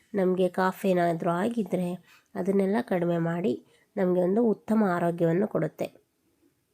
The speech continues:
ಈ ರೀತಿ ನೋಡಿ, ಇಲ್ಲಿ ಈ ರೀತಿ ಕುಟ್ಕೊಂಡ್ರೆ ಸಾಕಾಗುತ್ತೆ. ಇದನ್ನು ಕುಟ್ಕೊಂಡು ಒಂದು ಬೌಲ್ಗೆ ಮತ್ತೆ ಟ್ರಾನ್ಸ್‌ಫರ್ ಮಾಡ್ಕೊಳ್ಳಿ. ನಂತರ ನಾನಿಲ್ಲಿ ತಗೊಂಡಿರೋದು ಒಣ ಮೆಣಸಿನ್ಕಾಯಿ. ಇದಕ್ಕೆ must and should ಒಣ ಮೆಣಸಿನ್ಕಾಯಿನೇ ಹಾಕಬೇಕು. ಹಸಿ ಮೆಣಸಿನ್ಕಾಯಿ, ಖಾರದ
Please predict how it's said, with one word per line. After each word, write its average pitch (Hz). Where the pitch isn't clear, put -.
ಈ 220
ರೀತಿ 208
ನೋಡಿ, 190
ಇಲ್ಲಿ 220
ಈ 208
ರೀತಿ 202
ಕುಟ್ಕೊಂಡ್ರೆ 185
ಸಾಕಾಗುತ್ತೆ. 170
ಇದನ್ನು 254
ಕುಟ್ಕೊಂಡು 226
ಒಂದು 208
ಬೌಲ್ಗೆ 180
ಮತ್ತೆ 202
ಟ್ರಾನ್ಸ್‌ಫರ್ 180
ಮಾಡ್ಕೊಳ್ಳಿ. 196
ನಂತರ 285
ನಾನಿಲ್ಲಿ 214
ತಗೊಂಡಿರೋದು 185
ಒಣ 190
ಮೆಣಸಿನ್ಕಾಯಿ. 180
ಇದಕ್ಕೆ 196
must 208
and 240
should 240
ಒಣ 175
ಮೆಣಸಿನ್ಕಾಯಿನೇ 208
ಹಾಕಬೇಕು. 165
ಹಸಿ -
ಮೆಣಸಿನ್ಕಾಯಿ, 190
ಖಾರದ 185